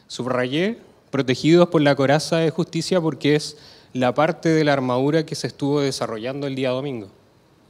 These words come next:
Y, eh, surgieron algunas conclusiones respecto a eso, en donde la cruz es la coraza que Dios puso para nosotros.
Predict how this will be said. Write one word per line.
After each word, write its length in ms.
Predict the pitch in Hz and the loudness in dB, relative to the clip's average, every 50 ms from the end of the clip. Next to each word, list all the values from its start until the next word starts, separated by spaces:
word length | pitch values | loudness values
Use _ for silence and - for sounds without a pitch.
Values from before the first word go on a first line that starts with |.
| _ _ _ _ _ _ _ _ _ _ - _ _ _ _ _ _ _ - - _ _ _ _ _ | _ _ _ _ _ _ _ _ _ _ -20 _ _ _ _ _ _ _ -20 -20 _ _ _ _ _
Y, 360 | 156 180 214 233 240 254 254 240 - - - - | -4 0 0 2 2 2 0 -2 -6 -16 -12 -6
eh, 540 | 135 139 143 139 139 139 135 135 131 127 123 123 - - _ _ _ _ _ _ _ _ _ _ _ _ _ _ _ _ _ _ _ _ | -4 -2 -2 0 0 0 0 -2 -4 -6 -8 -12 -18 -20 _ _ _ _ _ _ _ _ _ _ _ _ _ _ _ _ _ _ _ _
surgieron 440 | - - 143 - - 156 156 175 170 | -10 -10 -8 0 0 2 4 4 4
algunas 340 | 160 151 151 170 180 185 185 | 4 6 6 6 6 4 4
conclusiones 720 | - 175 160 156 - 135 135 127 - - 160 165 180 180 | 2 0 0 0 -2 -2 -2 -2 0 0 0 0 0 0
respecto 400 | 170 180 - - 180 - - 165 | -2 -2 -2 -4 -6 -2 -2 0
a 80 | 156 165 | 0 2
eso, 220 | 180 175 - 196 | 0 0 -2 -2
en 80 | 175 165 | -2 -2
donde 240 | 160 147 135 139 131 | -2 -2 -2 0 2
la 200 | 127 123 123 120 | 2 0 0 2
cruz 340 | - 165 185 214 220 - | 2 4 4 4 4 2
es 80 | 220 190 | 0 0
la 160 | 180 190 175 | 0 -2 -2
coraza 380 | 156 160 156 160 160 - 175 160 | 0 0 0 0 0 0 -2 -2
que 120 | 147 147 | 0 0
Dios 180 | 143 147 143 - | 0 0 -2 -2
puso 340 | - 156 165 160 - 170 147 | -2 -2 -2 0 -2 -2 -2
para 180 | 151 143 135 | 0 -2 -2
nosotros. 560 | 123 120 110 - 110 98 107 - 107 - - | -4 -6 -8 -10 -14 -18 -18 -20 -20 -20 -20